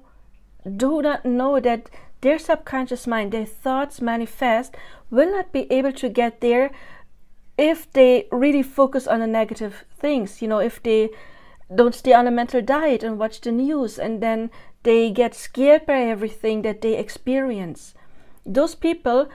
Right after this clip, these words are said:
will not shift there. They will stay in that timeline where that thing, whatever war, pandemic,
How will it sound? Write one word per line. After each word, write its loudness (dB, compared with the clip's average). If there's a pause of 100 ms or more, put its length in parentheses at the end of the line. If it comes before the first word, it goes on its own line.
(120)
will 6
not -2 (180)
shift 0
there. 0
They -2
will 4 (180)
stay -2
in -6
that 0
timeline -4
where 0
that 0
thing, 0
whatever 2
war, 4
pandemic, -2